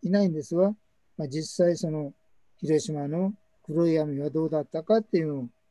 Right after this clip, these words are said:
ちょっとお話ししますと、まあ、皆さんはご存知だと思うんですが、原爆の子の像として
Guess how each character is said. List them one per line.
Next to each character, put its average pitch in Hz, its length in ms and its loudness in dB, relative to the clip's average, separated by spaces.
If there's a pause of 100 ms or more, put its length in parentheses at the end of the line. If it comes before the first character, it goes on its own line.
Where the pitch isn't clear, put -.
(400)
ち - 80 0
ょ 147 40 2
っ 123 40 -14
と 196 360 2 (160)
お 147 80 -8
話 139 420 -8
し 120 100 -12
し - 60 -10
ま 135 140 -10
す - 240 -16
と、 165 240 -2 (1900)
ま 202 80 4
あ、 - 20 4
皆 190 260 4
さ 185 200 0
ん 139 320 -6 (160)
は 170 240 0 (340)
ご 151 120 -2
存 156 300 0
知 123 60 -8
だ 143 140 0
と 147 120 0
思 180 200 2
う 175 40 0
ん 156 60 -2
で 131 80 -6
す 143 180 -2
が、 165 220 -2 (1700)
原 170 160 2
爆 202 320 4
の 226 120 6
子 247 160 0
の 233 100 6
像 135 220 -6 (880)
と 226 100 8
し 220 100 4
て 233 320 4